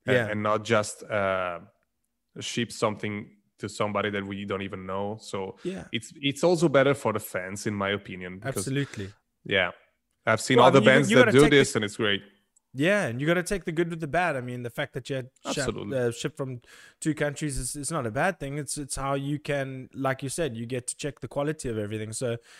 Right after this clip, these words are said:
Speaker 2: with
Speaker 1: Yeah.
Speaker 2: everything, there is, there is a knock-on effect, um, as to, you know, what will happen next. But, um, the one thing you mentioned, Luca, is, you know, I watched your recent playthrough, uh, on, for Lightbringers, and you know
Speaker 1: Yeah.
Speaker 2: what, you, you guys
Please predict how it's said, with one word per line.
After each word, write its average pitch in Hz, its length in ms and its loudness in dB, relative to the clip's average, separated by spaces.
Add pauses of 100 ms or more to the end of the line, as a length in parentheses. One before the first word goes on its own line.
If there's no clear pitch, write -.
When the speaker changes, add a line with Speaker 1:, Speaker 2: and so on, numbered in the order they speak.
(160)
Speaker 2:
with 143 160 4
Speaker 1:
Yeah. 139 80 4
Speaker 2:
everything, 143 420 0
there 131 200 0
is, 117 120 -4
there 131 220 2
is 143 100 -2
a 139 60 -4
knock-on 127 460 -2
effect, 120 560 -6
um, 110 340 -2
as 117 220 -6
to, 123 100 -6
you 117 320 -6
know, 104 180 -6
what 110 220 -6
will 110 160 -6
happen 110 320 -6
next. 117 400 -10 (440)
But, 165 360 2
um, 170 420 0 (380)
the 151 140 4
one 180 240 2
thing 170 180 0
you 151 120 0
mentioned, 151 440 0
Luca, 156 480 4 (340)
is, 160 520 2
you 165 120 0
know, 165 140 2
I 151 80 2
watched 170 340 -2
your 165 200 4
recent 151 400 -2
playthrough, 151 640 -2 (180)
uh, 117 480 -2 (200)
on, 131 340 -4
for 143 180 0
Lightbringers, 127 680 0 (340)
and 196 160 0
you 214 60 2
know 233 80 4
Speaker 1:
Yeah. 254 60 4
Speaker 2:
what, 226 180 -2
you, 196 160 -8
you 175 160 -2
guys 214 520 0